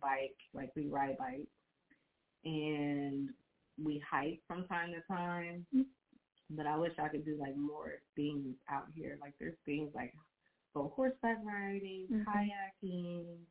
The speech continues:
Speaker 1: canoeing. Like, I wanna do it all because, yeah,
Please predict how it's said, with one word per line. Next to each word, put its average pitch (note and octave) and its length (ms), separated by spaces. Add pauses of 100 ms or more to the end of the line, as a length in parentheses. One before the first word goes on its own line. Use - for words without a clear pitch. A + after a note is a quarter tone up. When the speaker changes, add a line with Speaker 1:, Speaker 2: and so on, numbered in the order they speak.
Speaker 1:
canoeing. E3 880 (640)
Like, D3+ 360
I D#3 40
wanna E3 240
do D#3 140
it D3 80
all C#3 380 (180)
because, D3+ 520 (760)
yeah, F#3+ 360